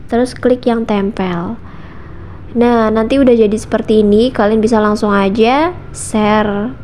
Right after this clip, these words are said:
ke status kalian. Nah, jadinya kurang lebih seperti ini kalau kita klik ini. Nah, nanti akan otomatis ke sini ya guys, ke WhatsApp kita yang udah kita buat tadi.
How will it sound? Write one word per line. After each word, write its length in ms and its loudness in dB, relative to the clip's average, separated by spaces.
ke 480 2
status 400 -2
kalian. 560 0
Nah, 80 0
jadinya 400 0
kurang 240 2
lebih 160 2
seperti 320 0
ini 160 2
kalau 240 0
kita 240 -2
klik 240 2
ini. 560 0
Nah, 320 0
nanti 240 2
akan 240 0
otomatis 720 -2
ke 480 2
sini 320 0
ya 80 0
guys, 320 -4
ke 160 -4
WhatsApp 480 -6
kita 560 -6
yang 240 0
udah 240 2
kita 240 -2
buat 320 -2
tadi. 800 -6